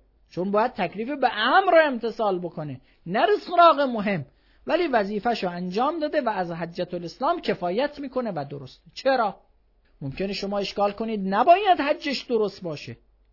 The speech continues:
چرا نباید درست باشه؟ به دلیل اینکه وقتی یک عمل عبادی صحیحه که امر داشته باشه.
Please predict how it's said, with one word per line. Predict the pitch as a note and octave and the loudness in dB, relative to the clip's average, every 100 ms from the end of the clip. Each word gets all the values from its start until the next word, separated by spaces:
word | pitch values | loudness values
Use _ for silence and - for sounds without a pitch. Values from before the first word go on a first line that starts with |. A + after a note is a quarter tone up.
| _ | _
چرا | - B3+ D4+ E4 | -4 2 4 6
نباید | D#4+ D#4 D4+ D4 B3+ | 8 8 8 6 4
درست | C4+ B3+ - | 2 2 0
باشه؟ | A3+ G3 F#3+ | -4 -4 -4
به | F3+ A3 | -2 2
دلیل | A#3 D4+ E4+ | 2 4 2
اینکه | C4+ G#3+ F3 C#3+ - - - | 2 0 -4 -8 -12 -20 -14
وقتی | G#3+ B3 E4 - - | -2 4 4 2 -4
یک | D#4 C4+ - B3 | -2 -2 -2 -2
عمل | A#3 A#3+ A3+ | 2 2 2
عبادی | A3+ A3 A3 G#3+ G3+ | 0 2 6 6 4
صحیحه | G3+ - G#3 A3 A#3 C#4+ | -6 -4 -2 -2 -4 -2
که | C#4 C#4 B3+ | -2 2 8
امر | D#4+ F#4 F#4 D4+ | 10 10 10 6
داشته | A#3+ G3 - E3 | 4 0 -2 -6
باشه. | D3 C3+ B2 | -6 -10 -12